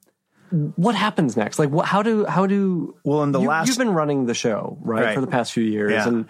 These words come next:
Speaker 1: so how does a season start to take place, whether it's a thematic
Speaker 2: Well, a lot of
Speaker 1: thing
Speaker 2: times
Speaker 1: or
Speaker 2: the theme will come from the cast.
Speaker 1: Oh, interesting.
Speaker 2: Sometimes we just start, like with Brains, Brawn, and Beauty, we just started looking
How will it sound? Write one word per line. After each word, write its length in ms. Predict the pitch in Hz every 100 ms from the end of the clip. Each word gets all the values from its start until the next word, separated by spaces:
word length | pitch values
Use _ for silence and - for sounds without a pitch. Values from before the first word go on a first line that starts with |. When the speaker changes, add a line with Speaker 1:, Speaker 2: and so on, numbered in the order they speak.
| - - - _
Speaker 1:
so 180 | - 170
how 220 | 156 196
does 360 | 214 196 170 - _ _ _ _ -
a 80 |
season 520 | 139 - 170 160 151 131
start 240 | 131 120
to 60 | 120
take 220 | 123 110
place, 240 | 131 120
whether 260 | 131 117 123
it's 140 | 113
a 60 | 120
thematic 760 | - 139 117 117 120 113 - - - _ _
Speaker 2:
Well, 240 | 127 143 151
a 40 |
lot 220 | 147 165
of 40 | 226
Speaker 1:
thing 80 | 127
Speaker 2:
times 320 | 156 151 113
Speaker 1:
or 40 | -
Speaker 2:
the 140 | 135
theme 320 | 127 156 151
will 100 | 135
come 220 | 120 131 120
from 220 | 120 113
the 60 |
cast. 520 | 107 95 80 - - - -
Speaker 1:
Oh, 160 | 180 220
interesting. 260 | 220 165
Speaker 2:
Sometimes 500 | - 160 170 143 131 113
we 100 | 123
just 420 | 131 - - -
start, 300 | - 120 -
like 180 | 135 131
with 160 | 147
Brains, 240 | 160 156 147
Brawn, 220 | 147 131
and 100 | 123
Beauty, 480 | 117 151 139 104 - - - - - - _ _ _
we 100 | 151
just 140 | 139 139
started 380 | - 131 123 110
looking 520 | 131 135 147 127